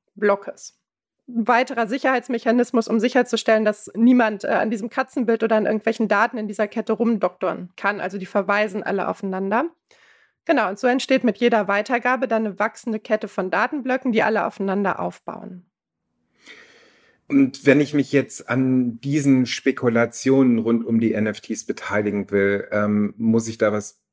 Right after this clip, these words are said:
Speaker 2: Besonderes beachten? Kann da im Prinzip jeder, jede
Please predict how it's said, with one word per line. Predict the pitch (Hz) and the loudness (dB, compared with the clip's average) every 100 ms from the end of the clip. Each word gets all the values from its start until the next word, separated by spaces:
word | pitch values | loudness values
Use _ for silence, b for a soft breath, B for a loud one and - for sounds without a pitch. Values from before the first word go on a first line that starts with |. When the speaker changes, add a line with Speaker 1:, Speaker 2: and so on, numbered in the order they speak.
| - | -6
Speaker 2:
Besonderes | 107 104 110 110 - | 2 2 2 -6 -8
beachten? | - 120 131 - 190 185 | -6 -4 -6 -4 0 0
Kann | - 123 | 0 2
da | 117 110 | 4 2
im | 110 117 110 | 2 2 2
Prinzip | - 113 110 - 143 160 - | -2 -4 -4 -4 -4 -4 -8
jeder, | - 113 143 151 139 | 0 2 6 6 6
jede | 110 104 135 139 113 | 2 2 4 4 2